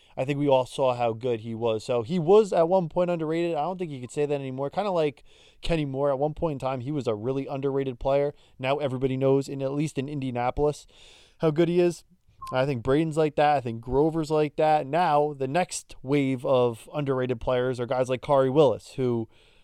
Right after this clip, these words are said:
some people know how good he is, but I don't think everybody has quite grasped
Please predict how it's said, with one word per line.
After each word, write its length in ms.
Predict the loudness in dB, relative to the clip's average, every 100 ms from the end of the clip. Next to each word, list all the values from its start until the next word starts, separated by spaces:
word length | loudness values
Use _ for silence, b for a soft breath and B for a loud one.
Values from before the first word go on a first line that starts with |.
| b b _
some 240 | 6 6
people 240 | 4 0 0
know 120 | 2
how 140 | 2
good 200 | 0 -2
he 120 | 0
is, 140 | -2 -2
but 140 | -2
I 20 |
don't 200 | -2 -2
think 240 | -4 -6 -6 -2
everybody 440 | 0 2 0 0
has 120 | -2
quite 400 | -4 0 0 -2 _ _ _ _
grasped 560 | -4 -2 -2 -8 -18